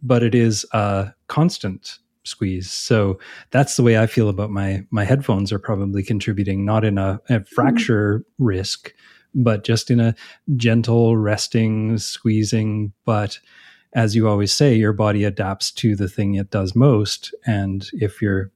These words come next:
Speaker 1: spending a significant amount of time having a, a tissue squeezed, it does sort of f-, follow that that would, that would fall into it. And then I have the added thing of being, I have osteoporosis.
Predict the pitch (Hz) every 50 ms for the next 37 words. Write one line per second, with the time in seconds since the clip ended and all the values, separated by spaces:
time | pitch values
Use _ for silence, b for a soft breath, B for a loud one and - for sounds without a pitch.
0 | _ _ _ _ _ - - - 120 110 104 98 101 95 98 - - - - 117
1 | 107 107 - - 107 101 104 92 95 98 95 - - 113 110 104 101 101 104 95
2 | 101 98 98 95 95 87 - _ _ _ - - 104 95 - _ _ - - 120
3 | - - - 110 101 98 - - - 123 143 160 127 120 117 113 - B B B
4 | B B B - 131 120 196 254 294 - - 247 208 165 135 120 - - - -
5 | - _ _ _ _ _ - - - - 127 120 156 196 190 143 110 104 104 110
6 | 107 107 110 110 - 107 107 117 113 107 104 101 107 - b b b b b b
7 | b b _ _ - 110 107 110 101 - - 117 101 101 104 131 165 - - 107
8 | 104 101 113 107 110 117 135 131 131 165 190 175 165 139 113 117 117 113 113 113
9 | 117 117 107 - - 120 110 107 104 98 117 113 110 107 104 104 110 123 - -
10 | 123 127 151 127 - 123 - - - 127 107 95 - 113 123 147 165 - - 107
11 | 95 98 - -